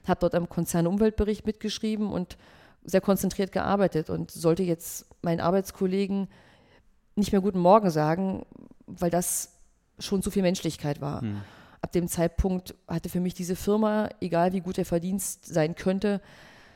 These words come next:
Speaker 2: Das
Speaker 1: seinen
Speaker 2: passte
Speaker 1: Reiz
Speaker 2: nicht mehr.
Speaker 1: völlig, völlig verloren. Und
Speaker 2: Ja.
Speaker 1: ich habe dann eben später lieber entschieden, eine eigene Firma aufzubauen, auch wenn das mit großem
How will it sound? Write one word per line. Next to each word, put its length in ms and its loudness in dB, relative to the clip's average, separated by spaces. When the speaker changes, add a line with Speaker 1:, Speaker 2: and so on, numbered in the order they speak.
Speaker 2:
Das 100 0
Speaker 1:
seinen 140 4
Speaker 2:
passte 180 6
Speaker 1:
Reiz 80 4
Speaker 2:
nicht 100 0
mehr. 80 2
Speaker 1:
völlig, 320 8
völlig 320 4
verloren. 400 2
Und 100 -2
Speaker 2:
Ja. 60 2
Speaker 1:
ich 80 0
habe 100 -2
dann 180 4
eben 380 0
später 540 0
lieber 220 0
entschieden, 420 -4
eine 80 -2
eigene 220 2
Firma 240 2
aufzubauen, 720 0
auch 100 -6
wenn 120 0
das 160 -2
mit 120 -6
großem 360 -4